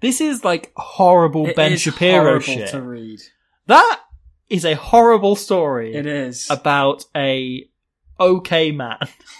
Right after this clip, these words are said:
Speaker 1: <laughs>
Speaker 2: If you're affected by any of the issues that come up in this A I, then I'm sure there are links, I don't actually have them to hand,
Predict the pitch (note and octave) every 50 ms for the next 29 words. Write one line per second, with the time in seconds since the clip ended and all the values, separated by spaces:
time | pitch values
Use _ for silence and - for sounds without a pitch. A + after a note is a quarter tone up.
0 | - F#4+ - - _ _ _ _ _ _ _ _ _ _ _ _ _ _ - E3+
1 | - G#3+ G#3 G3+ F#3+ - G#3+ G3 F#3+ F#3 F3 E3+ E3+ D#3 D3+ D3+ D3+ C#3+ C#3 C#3+
2 | C#3+ - - C#3+ - C#3+ G3 A#3 - - - - C#3 G3 C#4 D3 C3+ C3+ - -
3 | - C#3 C#4 - C#3 C3+ C3+ - - A#2 B2+ - - - _ _ _ _ _ -
4 | - - _ _ _ - C#3 B2+ B2+ B2 B2 B2 A#2+ B2 _ - C3+ C3+ C3 -
5 | - D#3+ D3 C3+ C3 B2 G#2+ - _ - C#3+ C#3+ C#3 C#3+ C#3+ C#3+ C#3 C#3+ C#3 C3+
6 | B2+ - - C3 B2+ C#3 C3+ C3 B2+ B2+ - C#3 - C3+ C3+ C3 - B2+ A#2+ -
7 | - A2+ - - D#3+ C#3+ A#2+ G#2+ F#2+ G#2+ A2+